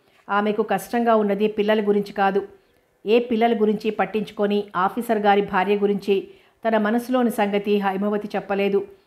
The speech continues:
అర్థమవుతున్నా తరచి తరచి అడగలేదు ఆనంద్. మరేదో ప్రస్తావన తెచ్చాడు. భర్త మాటల్లో పడి తమకు తెలియని ప్రశాంతతను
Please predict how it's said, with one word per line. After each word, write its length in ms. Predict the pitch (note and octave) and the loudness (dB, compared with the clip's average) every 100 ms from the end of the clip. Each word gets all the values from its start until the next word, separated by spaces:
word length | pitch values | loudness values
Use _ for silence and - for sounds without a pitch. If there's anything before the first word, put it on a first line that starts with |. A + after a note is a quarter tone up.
| _ | _
అర్థమవుతున్నా 840 | G3 G3 B3 A#3 A3+ G#3+ G#3 G#3 G3+ - | -6 -2 0 2 2 0 2 0 -2 -2
తరచి 340 | F#3+ G#3 G#3 - | -2 -2 -4 -4
తరచి 460 | A3 G#3 G#3+ G#3 G3 | -2 -2 0 -2 0
అడగలేదు 480 | F#3 G3 G#3 G3+ G#3 | -2 2 2 4 4
ఆనంద్. 400 | G3 F#3 G3+ F#3+ - _ _ - | 4 2 0 -4 -10 _ _ -12
మరేదో 320 | G3 G3+ G#3+ | -4 -2 0
ప్రస్తావన 520 | A#3 G#3 G3 G3+ G3 G3+ | 0 -2 -2 0 0 0
తెచ్చాడు. 500 | G3 F3+ G3 F#3+ G3 - _ _ | -4 -4 -2 -2 -4 -10 _ _
భర్త 300 | G3 G3+ C4 | -2 0 2
మాటల్లో 420 | A#3 G#3 A3 G#3+ | 0 0 0 0
పడి 400 | G#3 G3 G#3 G3+ - _ _ _ _ G3+ | 2 2 2 0 -4 _ _ _ _ -4
తమకు 220 | G#3+ G#3+ | -2 -2
తెలియని 340 | G#3 G3+ A#3+ | 0 0 2
ప్రశాంతతను 800 | A#3+ G#3+ - G#3 G#3 G3+ G#3 G3 | 0 0 0 0 0 -2 -2 -2